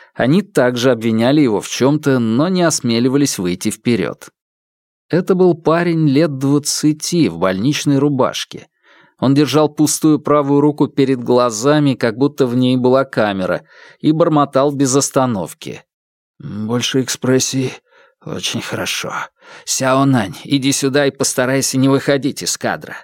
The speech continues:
Лицо медсестры Нань было скорее беспомощным, чем рассерженным,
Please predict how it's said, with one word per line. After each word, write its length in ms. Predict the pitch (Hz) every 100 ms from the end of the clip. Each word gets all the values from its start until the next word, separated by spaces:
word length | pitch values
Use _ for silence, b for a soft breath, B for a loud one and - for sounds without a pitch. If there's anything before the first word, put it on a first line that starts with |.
| _ _ _ _ _ _ _ _ _ _ _ _
Лицо 400 | 85 85 76 123
медсестры 580 | 117 110 - 113 - 120
Нань 280 | 113 120 117
было 180 | 117 117
скорее 360 | - 123 120
беспомощным, 800 | 113 120 - - 151 69 - 65
чем 220 | - 98
рассерженным, 760 | 98 110 - 117 - 64 55